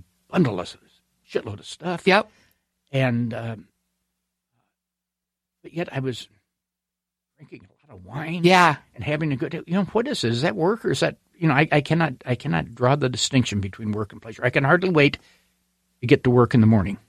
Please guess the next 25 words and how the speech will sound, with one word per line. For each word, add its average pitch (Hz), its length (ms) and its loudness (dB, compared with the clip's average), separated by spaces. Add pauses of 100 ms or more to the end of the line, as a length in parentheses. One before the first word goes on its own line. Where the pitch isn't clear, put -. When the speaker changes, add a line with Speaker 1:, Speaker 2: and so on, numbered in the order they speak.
(100)
Speaker 2:
So - 140 0
you 220 160 2
take 254 300 0
your 294 100 2
thousand 208 460 2
pictures. 131 500 2
Do 170 140 0
you 180 80 4
then 214 200 2
bring 202 220 2
them 196 160 2
back 156 280 2
to 185 120 2
the 139 480 4
people 165 320 0
that 151 140 2
you 143 100 2
work 143 240 0
with 175 240 0
and 143 160 2
say, 143 160 2
"Look 151 220 2
at 165 140 -2
these," 156 380 2
or 131 200 2